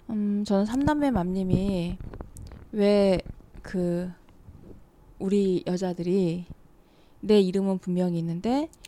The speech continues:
결혼을 하면서 이름으로 불리지 않고 그냥 아이 이름으로 불릴까? 아이 이름으로 불리는 거 동-, 하면서 그냥 그 누구 아이, 아이의 엄마로서 기능하는 인간으로서 그냥 남아버리는 것이지,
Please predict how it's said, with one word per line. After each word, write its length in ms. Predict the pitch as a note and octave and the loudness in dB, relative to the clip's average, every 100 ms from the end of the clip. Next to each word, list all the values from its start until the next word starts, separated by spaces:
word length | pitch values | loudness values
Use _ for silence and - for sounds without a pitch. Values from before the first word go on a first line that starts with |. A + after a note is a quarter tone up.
| - | -18
결혼을 380 | - F3+ F#3 G3 | -4 -2 0 0
하면서 360 | A3 G#3 F#3+ F3 | -2 -4 -4 -4
이름으로 480 | F#3 F#3+ G3 F#3 F3+ | -2 -2 -2 -2 -4
불리지 340 | E3+ E3+ E3+ | -4 -6 -6
않고 140 | E3 | -6
그냥 180 | F3+ E3+ F3 | -6 -6 -4
아이 200 | F3 G3 | -2 0
이름으로 300 | E3+ E3 E3 | -2 -2 -4
불릴까? 800 | - F3+ F3+ - F3 F3+ F3+ F#3 - - - | -4 -4 -4 -4 -8 -8 -10 -14 -20 -20 -6
아이 240 | F3+ F#3 | 0 2
이름으로 280 | F#3+ F#3 F3+ | 2 0 -4
불리는 400 | F3 F3 F3 F3 | -4 -4 -4 -4
거 120 | F3 F3 | -4 -4
동-, 300 | E3 D#3+ - - - | -6 -8 -12 -20 -18
하면서 580 | - A3 G3 G#3+ C4+ D#4 - - - - | -8 -4 -2 0 -2 -2 -12 -20 -20 -12
그냥 520 | G#3 G3 F#3+ F#3+ F#3 - _ - _ - - | -2 0 2 0 -2 -6 _ -20 _ -20 -6
그 480 | F#3 F3 E3+ E3+ F#3 - - - | 0 2 2 0 -6 -12 -20 -6
누구 540 | G3 G3 G3 F#3+ F3+ - - | -4 2 4 4 4 0 -2
아이, 320 | F3+ F#3 - _ | 2 2 0 _
아이의 440 | - F3 F#3+ F#3+ - | -4 0 4 2 0
엄마로서 500 | F3 F3 G#3 F#3+ F#3 - | -2 0 2 0 -2 -8
기능하는 640 | - F#3+ A3+ B3+ A3 G3+ | -6 -2 2 2 2 0
인간으로서 560 | E3+ F3+ F3 E3+ E3+ F3+ | -2 -2 -2 -2 -4 -4
그냥 200 | F3 E3+ | -4 -4
남아버리는 640 | D#3+ F#3+ F#3+ F3+ E3+ E3+ | -2 0 0 0 -2 -4
것이지, 680 | E3 D#3+ E3 F#3 F3+ E3 | -6 -8 -8 -4 -2 -2